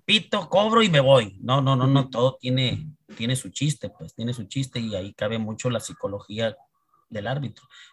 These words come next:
Speaker 1: Llegar a la cancha, ponerte a hacer tu trabajo, olvidarte de lo que está alrededor tuyo, ya tus problemas personales en tu casa, en tu trabajo es diferente, ahí te vas a dedicar a trabajar, a prestar tu trabajo, porque, pues, al fin y al cabo te pagan,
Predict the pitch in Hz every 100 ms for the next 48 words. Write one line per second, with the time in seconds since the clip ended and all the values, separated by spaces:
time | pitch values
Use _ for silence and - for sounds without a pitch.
0 | - 107 101 123 143 131 127 135 135 127
1 | 117 110 110 - 123 123 - 135 135 117
2 | 120 120 156 139 - - - 120 120 117
3 | 113 - 139 127 113 110 - 117 123 127
4 | 117 123 120 131 151 151 127 113 127 131
5 | 127 - 120 107 110 131 131 120 113 113
6 | 107 113 127 120 107 101 - 110 120 123
7 | 120 107 110 110 110 117 131 127 101 117
8 | 123 110 110 - 120 - 135 110 - 113
9 | 120 98 98 - 139 156 - - - _
10 | - 113 - 123 120 113 165 143 135 135
11 | 196 214 208 160 147 139 113 113 110 127
12 | 139 135 147 156 - - 180 233 190